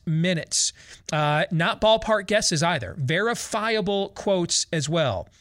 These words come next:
And they only show you the policies that are the same or better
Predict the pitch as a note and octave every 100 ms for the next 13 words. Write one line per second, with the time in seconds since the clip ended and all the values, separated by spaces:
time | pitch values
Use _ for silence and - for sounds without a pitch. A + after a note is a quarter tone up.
0 | - - - D#3+ E3 G#3 G3+ C4 C#4+ -
1 | B3+ A3+ A3 F#3+ - G#3+ A#3 - D#3+ D3+
2 | D3+ D3 - F#3 G3 G#3+ G#3+ F3+ D3 A3
3 | G3 D3+